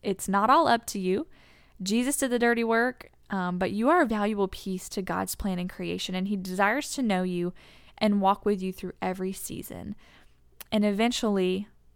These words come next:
one day, usher you into the true abundant life of eternity with him in heaven. And I just want to take some pressure off of you today that you don't have to be self-made. You can be spirit-made.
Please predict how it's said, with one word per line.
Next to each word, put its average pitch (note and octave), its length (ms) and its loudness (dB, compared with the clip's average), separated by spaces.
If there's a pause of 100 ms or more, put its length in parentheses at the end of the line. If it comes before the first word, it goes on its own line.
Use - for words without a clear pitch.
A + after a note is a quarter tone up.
(180)
one G3 320 0
day, F#3+ 360 4
usher G3+ 300 0
you G3+ 220 -2
into F#3+ 260 -2
the F3+ 100 -2
true G#3 300 -2
abundant A3 400 0
life F#3+ 460 0
of G3+ 80 -8
eternity F3+ 560 -4
with E3+ 160 -6
him - 160 -10
in - 60 -8
heaven. - 400 -10 (540)
And F#3+ 540 0 (800)
I A#3 100 0
just B3+ 300 -2
want A#3+ 180 -2
to C4+ 40 -2
take C4 240 -2
some B3+ 160 -4
pressure A#3 400 0
off - 240 0
of G3 80 -12
you F#3+ 100 -4
today - 360 -4
that G2 180 -2
you A3 160 -2
don't A#3+ 240 4
have G3+ 240 0
to G#3 100 -6
be E3+ 160 -6
self-made. - 680 -10 (1000)
You G#3+ 180 0
can G#3+ 240 0
be F#3+ 120 0
spirit-made. - 680 -8